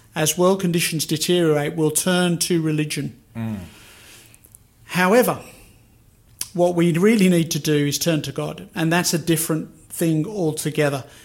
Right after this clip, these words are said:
Speaker 1: Uh, it's not religion that God wants us to turn to, it's simply himself.
Speaker 2: Mm.
Speaker 1: And yes, of course, uh, that's couched in religion, but what we're saying is that the God of the Bible, uh, is, is longing for us to have a relationship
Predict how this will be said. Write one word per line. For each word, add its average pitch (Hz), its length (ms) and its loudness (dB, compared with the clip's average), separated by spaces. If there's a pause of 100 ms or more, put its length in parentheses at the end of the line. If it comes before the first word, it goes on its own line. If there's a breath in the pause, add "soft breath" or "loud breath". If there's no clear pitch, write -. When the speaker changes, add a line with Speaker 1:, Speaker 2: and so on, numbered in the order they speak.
(160 loud breath)
Speaker 1:
Uh, 156 360 0
it's 202 300 -4
not 214 340 0
religion 196 540 2
that 165 140 -2
God 156 280 0
wants 151 280 -2
us 147 120 -4
to 156 100 -6
turn 147 320 -2
to, 147 160 -4
it's 147 120 -4
simply 165 520 -4 (100)
himself. - 760 -4 (240 loud breath)
Speaker 2:
Mm. 113 180 -10
Speaker 1:
And 156 120 2
yes, 185 380 4
of 226 180 -10
course, 165 540 0 (340 loud breath)
uh, 143 240 -4
that's 160 280 -4
couched 165 420 -2
in 160 140 -2
religion, 156 440 -2
but 151 300 -4 (360 loud breath)
what 165 340 0
we're 160 120 0
saying 175 420 2
is 151 360 -2
that 151 260 -4 (280 loud breath)
the 170 160 -2
God 190 220 4
of 190 120 0
the 175 80 2
Bible, 151 640 0 (320 loud breath)
uh, 147 400 -2
is, 185 440 -2
is 156 220 -6
longing 165 580 0
for - 180 -6
us 147 140 -6
to 147 100 -10
have 143 220 -6
a 143 60 -6
relationship 143 720 -6